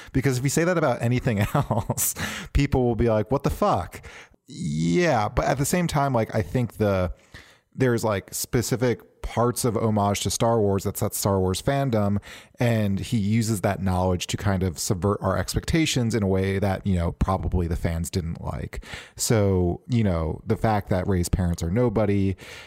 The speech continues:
that there is a cave where you think that Rey is gonna get some magical insight, but she really doesn't learn anything, unlike Empire Strikes Back, where, you know,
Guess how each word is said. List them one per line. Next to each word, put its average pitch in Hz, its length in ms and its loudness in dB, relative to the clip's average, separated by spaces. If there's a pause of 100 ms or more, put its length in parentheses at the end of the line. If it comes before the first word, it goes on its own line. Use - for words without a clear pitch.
(120)
that 101 380 0
there 92 420 2
is 87 460 0
a 104 100 0
cave 107 540 2
where 90 400 2
you 95 180 2
think 101 320 0
that 90 300 0
Rey 95 160 2
is 90 100 0
gonna 101 140 0
get 90 160 -2
some 92 120 0
magical 92 440 0
insight, 135 480 0
but 92 100 -2
she - 100 -6
really 87 220 2
doesn't 85 240 -2
learn 87 220 0
anything, 120 540 0
unlike 87 340 -2
Empire 85 320 0
Strikes - 320 -4
Back, 110 340 0
where, 85 220 0
you 85 120 -4
know, 85 320 -6